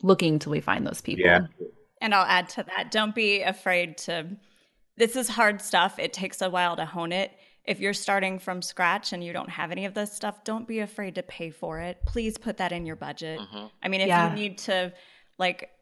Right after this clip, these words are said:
Speaker 3: you know, tap into a network to be able to start your firm up, like, don't be afraid to do that. If you need to, like, pay for initial processes, don't be afraid to do that.
Speaker 1: Yep.
Speaker 3: Um, you know, 'cause there are,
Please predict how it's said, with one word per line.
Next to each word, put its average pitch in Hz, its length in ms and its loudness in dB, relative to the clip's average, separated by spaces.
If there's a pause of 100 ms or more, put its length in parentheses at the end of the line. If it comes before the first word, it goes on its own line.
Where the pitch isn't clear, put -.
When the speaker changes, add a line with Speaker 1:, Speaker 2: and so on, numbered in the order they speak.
(280)
Speaker 3:
you 190 140 -8
know, 160 120 -4
tap 185 340 2
into 190 300 -4
a 185 60 -2
network 185 640 -2
to 196 120 -6
be 170 180 -8
able 175 140 -6
to 170 100 -8
start 175 300 -4
your 180 100 -6
firm 170 300 -4
up, 143 200 -10
like, 147 200 -12
don't 160 180 -8
be 170 120 -8
afraid 170 300 -8
to 185 60 -12
do 175 140 -8
that. 156 380 -8
If 156 140 -14
you 170 60 -10
need 165 220 -8
to, 165 100 -6
like, 160 340 -10
pay 175 300 -8
for 165 440 -10
initial 170 380 -8
processes, - 800 -10
don't 151 240 -10
be 165 120 -10
afraid 160 340 -12
to 165 80 -12
do 160 180 -10
that. 143 460 -12
Speaker 1:
Yep. 185 160 -8 (320)
Speaker 3:
Um, 151 460 -10 (420)
you 175 100 -8
know, 147 240 -8
'cause 202 200 -4
there 214 200 4
are, 220 200 2